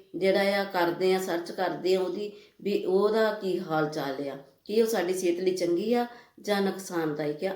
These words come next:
ਆਓ ਆਪਾਂ ਦੇਖਦੇ ਆ। ਮੈਂ ਹੁਣ ਲੈ ਕੇ ਚੱਲਦੀ ਤੁਹਾਨੂੰ ਰਸੋਈ ਵਿੱਚ। ਲਓ ਜੀ, ਇਹ ਮੈਂ ਪਾ ਲਈ ਹੈਗੀ ਮਿਓਨੀ ਕੌਲੀ ਦੇ ਵਿੱਚ।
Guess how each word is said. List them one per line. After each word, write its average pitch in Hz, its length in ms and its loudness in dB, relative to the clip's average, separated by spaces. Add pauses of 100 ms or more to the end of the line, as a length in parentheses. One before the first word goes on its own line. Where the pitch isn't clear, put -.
(120)
ਆਓ 170 200 2
ਆਪਾਂ 202 280 -2 (360)
ਦੇਖਦੇ 185 540 0
ਆ। 240 100 -2 (400)
ਮੈਂ 190 120 -4
ਹੁਣ 185 260 -4 (340)
ਲੈ 175 140 -2
ਕੇ 165 140 -4
ਚੱਲਦੀ 156 320 -4
ਤੁਹਾਨੂੰ 175 320 0
ਰਸੋਈ 196 320 0
ਵਿੱਚ। - 320 -10 (2000)
ਲਓ 180 160 0
ਜੀ, 196 200 -2
ਇਹ 202 120 -2
ਮੈਂ 208 160 0
ਪਾ 185 220 2
ਲਈ 180 220 0
ਹੈਗੀ 185 280 -2
ਮਿਓਨੀ 180 480 4 (960)
ਕੌਲੀ 190 300 2
ਦੇ 208 140 4
ਵਿੱਚ। 208 340 2